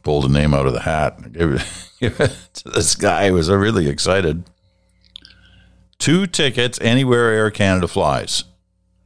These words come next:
He chose to fly from Regina to Calgary. <laughs> Seriously. <laughs>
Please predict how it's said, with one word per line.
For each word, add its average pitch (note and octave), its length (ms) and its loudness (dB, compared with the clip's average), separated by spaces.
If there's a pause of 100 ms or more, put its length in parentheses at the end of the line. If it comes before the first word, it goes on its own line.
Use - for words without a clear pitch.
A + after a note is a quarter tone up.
(960)
He D#3 220 0
chose G#2+ 640 2 (880)
to G2 140 -2
fly G2 340 0
from E2+ 260 0
Regina F2 640 2
to E2 180 -4
Calgary. E2+ 600 -4 (580)
<laughs> - 600 -8
Seriously. A2+ 920 0
<laughs> - 40 -20